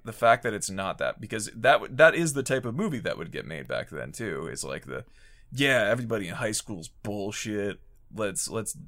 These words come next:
get back at the popular kids and just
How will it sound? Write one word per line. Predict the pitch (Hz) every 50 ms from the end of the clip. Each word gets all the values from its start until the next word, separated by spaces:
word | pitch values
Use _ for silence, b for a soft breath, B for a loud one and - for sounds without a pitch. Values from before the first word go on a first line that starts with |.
| - - - - - - - - -
get | - - 143 135 -
back | - 117 120 120 120 117
at | 98 -
the | -
popular | - - - 117 120 113 - 117 117 117 110
kids | - - 117 110 110 120 123 - - - - - - -
and | 165 165
just | - - -